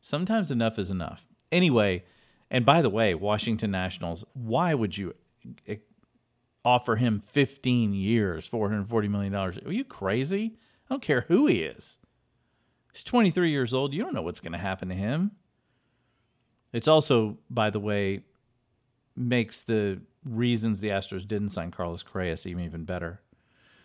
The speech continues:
Um, hey, maybe the Angels will take on another huge contract. <laughs>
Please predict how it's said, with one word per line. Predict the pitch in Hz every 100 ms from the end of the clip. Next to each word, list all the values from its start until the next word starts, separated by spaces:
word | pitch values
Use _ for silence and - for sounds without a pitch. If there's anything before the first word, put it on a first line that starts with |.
| _ _
Um, | 107 104 101 98 101 -
hey, | - 294
maybe | 123 117
the | 135
Angels | 135 240 170 98
will | 98
take | 120 104
on | 101
another | 98 95 92
huge | 110 98 -
contract. | 107 90 - 85 - -
<laughs> | -